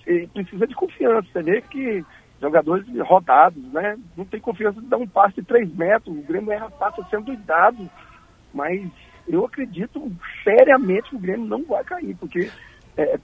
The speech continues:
tem potencial pra, pra, pra ficar na primeira, pra ficar na primeira divisão. Na verdade, não devia tá brigando nem por essa situação, devia tá brigando lá em cima pra,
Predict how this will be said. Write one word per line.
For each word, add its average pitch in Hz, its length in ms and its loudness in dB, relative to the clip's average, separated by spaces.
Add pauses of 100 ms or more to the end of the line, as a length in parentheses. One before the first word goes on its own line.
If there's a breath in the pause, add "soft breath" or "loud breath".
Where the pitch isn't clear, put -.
tem 185 120 0
potencial 196 560 0
pra, 220 240 2
pra, 202 280 -4
pra 254 180 -8
ficar 180 300 -8
na 196 80 -6
primeira, 185 440 -6 (300)
pra 139 80 -8
ficar - 160 -12
na 180 80 -10
primeira 196 300 -8
divisão. 190 420 -4 (340 loud breath)
Na - 120 4
verdade, 226 320 6
não 285 100 -2
devia 269 240 0
tá 311 100 0
brigando 254 380 4
nem 311 220 -4
por 339 140 -6
essa 440 180 -6
situação, - 440 -4
devia 190 200 -6
tá - 100 -6
brigando 220 300 -4
lá 285 80 -8
em - 140 -18
cima 240 220 -4
pra, 233 120 0